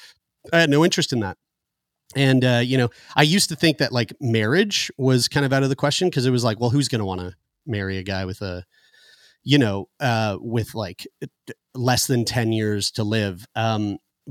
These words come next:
but, uh, but I, you know, I, I ended up getting married. I, I got married when I, but, but again, I got married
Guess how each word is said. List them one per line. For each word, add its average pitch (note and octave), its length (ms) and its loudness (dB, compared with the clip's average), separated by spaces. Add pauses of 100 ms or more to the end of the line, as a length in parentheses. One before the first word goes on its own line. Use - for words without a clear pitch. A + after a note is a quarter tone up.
(120)
but, A#2 320 -2
uh, A2 340 0 (120)
but D3+ 100 6
I, C#3 220 4
you D3 120 2
know, A#2 120 0 (300)
I, G#2+ 140 -6 (100)
I G2+ 100 -2
ended C3+ 180 4
up F#3+ 120 2
getting A#3+ 220 0
married. D4 340 0 (100)
I, A#2 240 -2
I B2+ 80 -2
got B2+ 300 0
married E3+ 340 0
when A2 200 -2
I, - 40 -4
but, - 220 0 (180)
but F3 80 6
again, G3+ 240 4
I D3 80 2
got D#3+ 240 0
married C3+ 560 -2